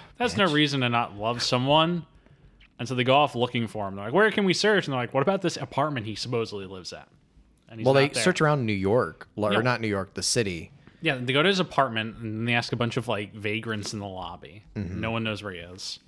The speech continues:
Speaker 1: Right.
Speaker 2: They go to, like, a bar. No one knows where he is.
Speaker 1: Yeah.
Speaker 2: They fail to find him and just, like, go home.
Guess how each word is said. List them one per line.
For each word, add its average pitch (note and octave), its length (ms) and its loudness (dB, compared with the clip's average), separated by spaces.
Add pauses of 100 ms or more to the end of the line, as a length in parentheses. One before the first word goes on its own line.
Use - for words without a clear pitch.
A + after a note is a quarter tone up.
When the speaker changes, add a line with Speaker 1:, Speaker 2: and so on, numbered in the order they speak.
Speaker 1:
Right. F#2+ 260 -8 (120)
Speaker 2:
They A2+ 100 -8
go C3 100 2
to, C3 60 6
like, C3 140 2
a A2+ 60 -4
bar. G2 580 -8
No G2+ 160 -12
one G2+ 120 -10
knows G2+ 180 -12
where F#2 100 -14
he F2+ 100 -16
is. F#2+ 380 -14 (120)
Speaker 1:
Yeah. F#2+ 240 -4 (360)
Speaker 2:
They A#2+ 100 -2
fail D3+ 240 4
to C3+ 80 0
find C3 280 2
him A#2 100 -2
and G#2+ 80 -6
just, G#2 200 -10
like, G2 100 -10
go G#2 140 -8
home. F#2+ 360 -14